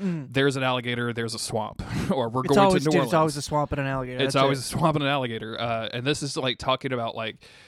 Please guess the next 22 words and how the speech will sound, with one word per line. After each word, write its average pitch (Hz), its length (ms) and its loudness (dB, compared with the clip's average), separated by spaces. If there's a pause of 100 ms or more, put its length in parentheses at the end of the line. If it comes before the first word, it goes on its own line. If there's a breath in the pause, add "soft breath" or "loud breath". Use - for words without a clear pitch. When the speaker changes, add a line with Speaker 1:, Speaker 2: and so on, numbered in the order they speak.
(200 loud breath)
Speaker 2:
the 107 440 -6
creeping 131 360 -2
industrial 135 600 -2
stuff, 123 460 -4
like 107 160 -6
how 110 160 -4
plants 120 500 -6
were 104 160 -8
buying 110 400 -6
up 107 160 -8
residential 117 400 -8
neighborhoods 113 640 -6
in - 40 -14
order 104 160 -10
to 101 80 -14
force - 320 -12
residents 113 480 -8
out, 107 480 -8
uh, 107 300 -10 (100)
to, 104 300 -16
and 117 100 -10
then, 113 140 -10